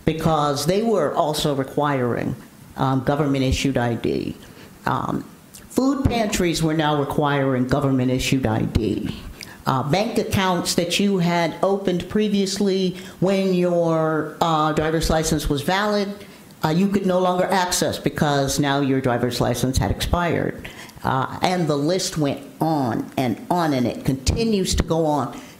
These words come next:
People would go to work, stop in at the same, uh, store where they picked up a beer for ten years, and all of a sudden,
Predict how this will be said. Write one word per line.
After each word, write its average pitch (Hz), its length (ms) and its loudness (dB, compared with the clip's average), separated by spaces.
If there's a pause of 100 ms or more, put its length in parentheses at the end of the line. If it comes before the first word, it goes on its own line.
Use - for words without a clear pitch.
People 247 640 0 (120)
would 165 200 -2
go 220 220 2
to 294 60 0
work, 202 560 -2 (380)
stop - 460 0
in 226 280 2
at 180 600 -2
the 147 140 2
same, 226 800 2 (440)
uh, 139 500 0 (480)
store 214 420 0
where 175 160 2
they 165 140 0
picked 214 320 0
up 202 100 -2
a 202 60 2
beer 147 640 0 (220)
for 135 100 -2
ten 226 400 0
years, 156 800 0
and 143 320 0
all 180 180 2
of 185 80 -2
a 190 60 2
sudden, 160 600 0